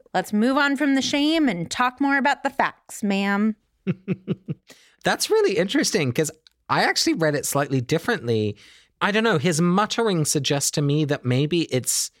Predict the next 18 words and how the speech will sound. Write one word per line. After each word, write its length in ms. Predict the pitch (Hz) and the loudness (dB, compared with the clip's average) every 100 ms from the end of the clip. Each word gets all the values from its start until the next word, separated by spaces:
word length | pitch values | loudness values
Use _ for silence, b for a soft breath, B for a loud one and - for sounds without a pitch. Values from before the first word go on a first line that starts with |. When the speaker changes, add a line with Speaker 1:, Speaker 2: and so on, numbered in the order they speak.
| _ _ _ _ - | _ _ _ _ -2
Speaker 2:
like 200 | 135 - | -2 0
he's 240 | 165 147 | 0 2
making 400 | 160 147 156 127 | 0 0 0 2
sense 500 | - - 107 123 - | 0 0 0 0 -2
of 160 | 151 147 | -4 -4
things 720 | - 190 208 226 196 - - b b | -2 -2 0 -2 -2 -4 -8 b b
more 280 | - 135 156 | -2 0 2
than 380 | 156 160 151 147 | 2 2 0 -2
Speaker 1:
Hmm. 680 | 226 240 240 233 226 208 202 | 0 0 2 0 0 -2 -6
Speaker 2:
caring 400 | - - 190 208 | -8 -2 0 2
for. 200 | - 139 143 | 2 0 0
I'm 160 | 143 156 | 0 0
sure 280 | - 220 | 2 2
he's 180 | 196 185 | 2 -2
doing 240 | - 147 139 | 0 0 0
that 200 | 135 - | -2 -4
too, 320 | - 160 107 | 0 2 2
but 220 | 127 123 | 0 -2